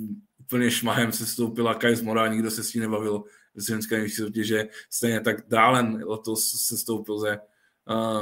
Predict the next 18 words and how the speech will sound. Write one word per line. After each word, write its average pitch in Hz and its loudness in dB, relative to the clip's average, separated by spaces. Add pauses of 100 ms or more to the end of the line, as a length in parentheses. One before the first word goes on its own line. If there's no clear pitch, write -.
(300)
mužské 113 -2
švédské 107 -2
superligy, 104 -2 (240)
jo, 104 2
a 107 -2
nikdo 107 0
se - -4
s - -4
tím 110 -4
nebavil. 104 0 (680)
Jo, 101 2
takže, 107 0 (120)
takže 107 2
jako 110 0
je 110 2
to 117 0
určitě 117 0
podnět, 113 0